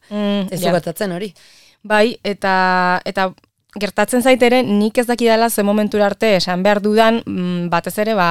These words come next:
Speaker 1: holako, ez dakit, mezuetan, laneko mezuetan, eta hola, e, formalagoak diren hoietan, ez dakit ze momentura arte esan behar dudan.
Speaker 2: Mm. Ja,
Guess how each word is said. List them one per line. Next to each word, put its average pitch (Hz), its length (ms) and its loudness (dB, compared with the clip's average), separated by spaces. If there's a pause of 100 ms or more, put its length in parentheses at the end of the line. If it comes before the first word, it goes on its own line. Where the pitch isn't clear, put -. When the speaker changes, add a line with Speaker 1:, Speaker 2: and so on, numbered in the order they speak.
(140)
Speaker 1:
holako, 180 340 0 (720)
ez - 80 -20
dakit, 190 260 0
mezuetan, 185 800 0
laneko 180 460 -2
mezuetan, 180 500 -2
eta 175 80 0
hola, 180 220 -4 (120)
e, 165 140 -2 (540)
formalagoak 180 760 0
diren 180 440 -4
hoietan, 208 520 -2
ez 180 100 -10
dakit 196 220 -10
ze 190 80 -10
momentura 175 400 -8
arte 185 240 -8 (320)
esan 175 200 -4
behar 180 140 -4
dudan. 160 300 -8 (180)
Speaker 2:
Mm. 220 220 -8 (720)
Ja, 202 220 -2